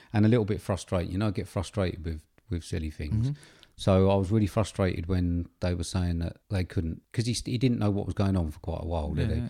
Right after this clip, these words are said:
Speaker 2: yeah.
Speaker 1: But they couldn't find an interpreter.
Speaker 2: Yeah.
Speaker 1: Um, and I, I, I hark back, or later on in the film, when they do a bit where he sort of semi-speaks Russian.
Speaker 2: Yeah.
Speaker 1: So I'm pretty sure they probably could have found a Russian interpreter.
Speaker 2: Yeah.
Speaker 1: Anyway, putting that,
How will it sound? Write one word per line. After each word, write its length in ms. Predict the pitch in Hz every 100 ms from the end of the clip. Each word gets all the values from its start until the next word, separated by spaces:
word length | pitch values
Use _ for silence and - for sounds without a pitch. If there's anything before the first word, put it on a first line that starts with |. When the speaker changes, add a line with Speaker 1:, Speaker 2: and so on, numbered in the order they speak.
| -
Speaker 2:
yeah. 40 | 113 - -
Speaker 1:
But 340 | 95 92 - 110
they 220 | 98 92
couldn't 320 | - 90 85
find 320 | - 87 85
an 100 | 82
interpreter. 720 | 82 82 87 80 78 - 80 - _ -
Speaker 2:
Yeah. 160 | 107 - -
Speaker 1:
Um, 180 | 90 95
and 140 | 101
I, 40 |
I, 240 | 107 98 101 -
I 100 | 98
hark 320 | 85 107 -
back, 140 | 95 - 98
or 220 | 101 95
later 360 | 98 98 95
on 120 | 98 92
in 120 | 82
the 80 | 82
film, 380 | - 87 82 80 - - -
when 180 | 92 90
they 140 | 87
do 200 | 78 90
a 40 | 80
bit 240 | 85 -
where 160 | 90 85
he 60 | 80
sort 220 | - -
of 80 | -
semi-speaks 640 | 98 87 78 85 80 -
Russian. 460 | 87 80 78 73 - -
Speaker 2:
Yeah. 160 | 101 98 -
Speaker 1:
So 300 | - 98 92
I'm 100 | 85
pretty 200 | 107 87
sure 160 | - 87
they 100 | 82
probably 240 | - 85
could 140 | -
have 60 | 80
found 220 | - 80
a 40 | 78
Russian 340 | 73 - 78
interpreter. 400 | 76 - - 104
Speaker 2:
Yeah. 60 | 110
Speaker 1:
Anyway, 280 | 104 78 73
putting 260 | - 104
that, 240 | 90 -